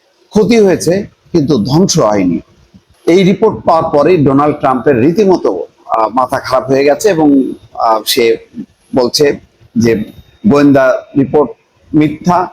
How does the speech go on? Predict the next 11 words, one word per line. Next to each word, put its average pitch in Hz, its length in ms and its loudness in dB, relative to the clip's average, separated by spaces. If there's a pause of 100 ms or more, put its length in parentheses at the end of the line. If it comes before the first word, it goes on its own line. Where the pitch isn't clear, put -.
(800)
গণমাধ্যমের 151 720 2
রিপোর্ট 151 460 -2
মিথ্যা, 196 400 -2 (100)
এবং 135 640 0
শীর্ষস্থানীয় 180 920 0 (220)
যত 135 120 0
গণমাধ্যম 135 600 0
আছে - 280 -2
আমেরিকার, 113 400 -2 (440)
তাদেরকে 151 440 0
দোষারোপ 143 440 -2